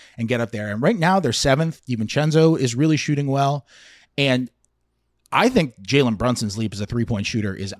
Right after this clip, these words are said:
absolutely real. I mean, he's shooting forty-six, forty-seven percent on seven attempts a game, and it's not just the fact that he's taken more. Like, he is pulling up from deep.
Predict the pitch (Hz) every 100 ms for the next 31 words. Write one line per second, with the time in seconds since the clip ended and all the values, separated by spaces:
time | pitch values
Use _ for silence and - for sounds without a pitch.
0 | - 117 95 - 98 107 - 95 85 98
1 | 92 - _ 120 123 123 175 - 180 143
2 | 120 147 147 160 - 147 - 135 151 131
3 | 135 131 120 - 117 104 - - 110 107
4 | - - - 160 151 127 143 123 104 113
5 | 113 110 - 110 - 131 135 147 101 107
6 | 123 - - - _ _ - - _ 110
7 | - 131 - 107 127 - 120 90 95 101
8 | 78 _ _ - 135 - 220 151 - -
9 | 185 156 147 175 - 120 98 90 127 90